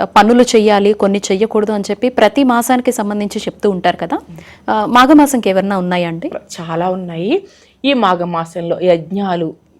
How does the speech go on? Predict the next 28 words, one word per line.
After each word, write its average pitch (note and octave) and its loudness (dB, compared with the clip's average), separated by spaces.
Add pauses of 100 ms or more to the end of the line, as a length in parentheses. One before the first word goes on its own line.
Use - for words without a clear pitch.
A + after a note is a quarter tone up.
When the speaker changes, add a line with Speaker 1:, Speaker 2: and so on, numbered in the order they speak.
Speaker 2:
రకరకాల A#3+ -4
ఇంకా G3+ -4
పూజలు, F#3+ 0
నోములు, G3 -2
వ్రతాలు. F3 0 (320)
అసలు G#3 2
రథసప్తమి G#3+ 2
చూడండి, G3+ -2 (260)
మాఘమాసంలో B3+ 4
వచ్చే A3 2
రథసప్తమి G#3+ 0
కోసం G#3+ -2
సంవత్సరం G3+ -2
మొత్తం A3 0
కూడా A3 4
నోములు B3 4
పట్టుకోవడానికి, F3+ 0
వ్రతాలు A3+ 2
పట్టుకోవడానికి F#3 0 (300)
ఎదురు F3 -2
చూస్తూ G3 -8
ఉంటారు. F3 -6 (540)
అట్లాగే F3+ -2
చెయ్యాల్సినవంటే A#3 0 (100)
చె-, G#3 -6
ఏ A3 2
పుణ్యకార్యమైనా C#4 4
చేసేయచ్చు. F3 -4